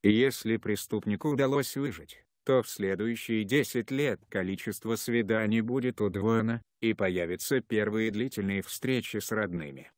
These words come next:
Хотя, как говорят очевидцы, это большая редкость. Жёны и дети маньяков, которым открылась вся правда о двойной жизни отца и мужа, обрывают всё контакты и даже меняют фамилию, имя и место жительства,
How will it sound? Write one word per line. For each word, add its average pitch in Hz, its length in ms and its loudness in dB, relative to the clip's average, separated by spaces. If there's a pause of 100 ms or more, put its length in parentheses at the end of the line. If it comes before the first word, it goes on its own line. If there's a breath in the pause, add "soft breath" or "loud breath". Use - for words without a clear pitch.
(100)
Хотя, 127 480 0 (220)
как 127 220 2
говорят 104 440 2
очевидцы, 98 760 -4 (200)
это 123 260 4
большая 104 520 -2
редкость. - 560 -12 (100)
Жёны 104 480 0
и 98 40 -2
дети 85 340 -6
маньяков, 101 840 -2 (160)
которым 110 460 2
открылась 110 560 0
вся 107 380 -2
правда 107 460 0
о 104 40 -2
двойной 98 480 0
жизни 107 480 -2
отца 104 420 -2
и 107 60 2
мужа, 101 380 -4 (220)
обрывают 107 720 2
всё 117 360 0
контакты 101 720 -2
и 104 40 -2
даже 107 280 0
меняют 104 460 0
фамилию, 131 640 -4 (280)
имя 107 300 4
и 104 60 4
место 104 420 0
жительства, 87 680 -10